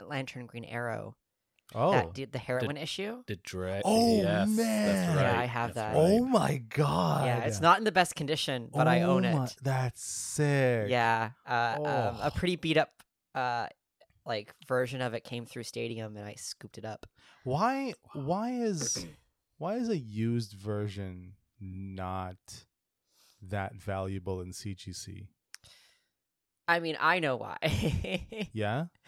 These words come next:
Speaker 1: I mean, it's, it's the foxing of the edges. No, I'm kidding.
Speaker 2: Like,
Speaker 1: Um,
Speaker 2: like they, why is it more valuable that it was, like, not used and in mint condition?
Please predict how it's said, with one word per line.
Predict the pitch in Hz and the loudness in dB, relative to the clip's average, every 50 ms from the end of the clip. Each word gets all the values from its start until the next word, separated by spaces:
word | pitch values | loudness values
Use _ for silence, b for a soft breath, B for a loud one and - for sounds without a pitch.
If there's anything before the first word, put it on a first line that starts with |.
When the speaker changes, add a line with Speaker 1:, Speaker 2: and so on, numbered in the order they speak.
| 262 269 269 247 B - - | -16 -12 -12 -12 B 2 4
Speaker 1:
I | 165 165 | 4 4
mean, | 160 160 156 156 | 4 2 0 -2
it's, | 147 131 147 - - - | -2 -4 -6 -6 -10 -14
it's | - - - - | -14 -16 -16 -16
the | - - | -18 -18
foxing | - - - - - - - - - - | -18 -16 -18 -14 -14 -14 -14 -14 -16 -20
of | - - | -20 -20
the | - - - | -20 -20 -20
edges. | - - - - - - - | -18 -18 -18 -16 -16 -14 -12
No, | - 104 | -12 -12
I'm | - - | -12 -14
kidding. | - - - - - - | -14 -16 -16 -18 -6 0
Speaker 2:
Like, | 147 147 139 | 2 4 4
Speaker 1:
Um, | 135 131 131 | 4 4 4
Speaker 2:
like | 139 147 139 127 120 113 | 4 4 4 4 4 4
they, | 135 143 160 147 147 - - _ _ _ _ _ _ _ _ | 6 6 6 6 2 -2 -8 _ _ _ _ _ _ _ _
why | 127 123 131 139 147 165 | 0 6 8 8 8 8
is | 185 185 165 165 | 6 4 4 2
it | 175 143 | 2 0
more | 131 120 120 123 123 117 | 0 2 4 6 6 4
valuable | 98 95 110 104 104 110 107 110 104 104 92 95 95 92 92 92 90 - _ _ - | 4 2 2 2 4 2 2 2 0 -2 -2 -2 -4 -4 -4 -6 -10 -14 _ _ -4
that | 110 101 | -2 -2
it | 107 113 | -2 -2
was, | 107 107 101 104 | -2 -2 -2 -2
like, | 98 92 - | -2 -4 -4
not | 101 98 98 95 95 - | -4 -4 -4 -4 -4 -6
used | 95 95 98 98 92 92 | -6 -4 -2 -2 -2 -4
and | 95 90 | -6 -6
in | 90 87 87 | -8 -8 -8
mint | 90 90 87 - | -8 -8 -8 -8
condition? | - 101 87 82 87 87 - - - - 85 85 | -10 -10 -10 -8 -8 -8 -8 -10 -10 -12 -14 -16